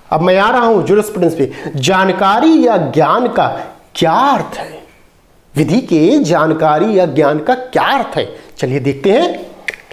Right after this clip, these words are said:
जानकारी या ज्ञान का क्या अर्थ है। जानकारी या ज्ञान का अर्थ यह है कि यह पूछा जाएगा भाई विधि क्या है, यह पता हो,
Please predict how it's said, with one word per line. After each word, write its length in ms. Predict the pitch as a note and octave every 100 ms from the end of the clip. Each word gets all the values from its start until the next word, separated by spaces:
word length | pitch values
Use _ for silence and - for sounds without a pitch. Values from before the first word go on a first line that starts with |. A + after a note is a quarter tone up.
| - - - - _ - - -
जानकारी 560 | D#3 F#3+ F#3+ G3+ A3+
या 60 | A3+
ज्ञान 320 | F#3+ F#3+ A3
का 140 | A3 G3+
क्या 180 | G3
अर्थ 180 | G#3 G#3
है। 260 | C#4 D#4+ - - - -
जानकारी 580 | C#3 G#3+ B3+ D#4 E4+ E4
या 60 | D#4
ज्ञान 320 | F#3 G3+ E4
का 80 | B3+
अर्थ 300 | - F#3+ G3+ D3+
यह 240 | C#3+ A3+
है 180 | C#3 C3 - - - G3+
कि 60 |
यह 200 | F3 F3+ D#3+
पूछा 240 | D#3 A#3+
जाएगा 300 | G3+ F#3+ G3
भाई 340 | D3+ D#3 D#3 C3
विधि 460 | D3+ G3+ A3 - - -
क्या 160 | C3+
है, 460 | E3 G#3+ C#3+ B2+ G#2+ - - - - -
यह 280 | A#2+ C3 G#3+
पता 180 | D3+ -
हो, 240 | - -